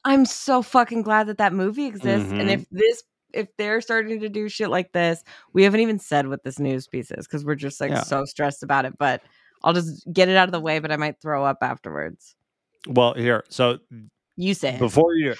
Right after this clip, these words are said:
Speaker 2: uh, I'll do it to save you. So, yeah, they're gonna do existing I P. So, I mean, I would love to see a, uh, A twenty-four style John Wick action movie. I'm all there for it. But this,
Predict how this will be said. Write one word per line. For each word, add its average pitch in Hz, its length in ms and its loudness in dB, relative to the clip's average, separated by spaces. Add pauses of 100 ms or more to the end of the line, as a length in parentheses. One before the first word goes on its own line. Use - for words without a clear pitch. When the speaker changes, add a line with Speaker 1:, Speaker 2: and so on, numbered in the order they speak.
(240)
Speaker 2:
uh, 135 60 -4
I'll 139 280 4
do 127 200 0
it 101 100 -6
to 113 120 -8
save 104 320 -4
you. 90 140 -2
So, - 140 2
yeah, 117 120 8
they're 120 180 4
gonna 139 180 2
do 135 140 2
existing 131 460 -2
I 147 120 4
P. 117 420 -2
So, 110 180 -4
I 104 80 -2
mean, 104 220 -4
I 160 160 6
would 165 140 -2
love 131 240 -4
to 113 100 -14
see 110 440 -10
a, 104 300 2
uh, 92 340 0 (360)
A 135 140 4
twenty-four 120 520 0
style 101 520 0
John 104 380 -2
Wick 95 240 -4
action 90 400 -2
movie. 80 300 -2
I'm 90 220 -2
all 95 200 2
there 98 160 0
for 95 240 -4
it. 90 80 -14
But 110 240 -4
this, 202 340 4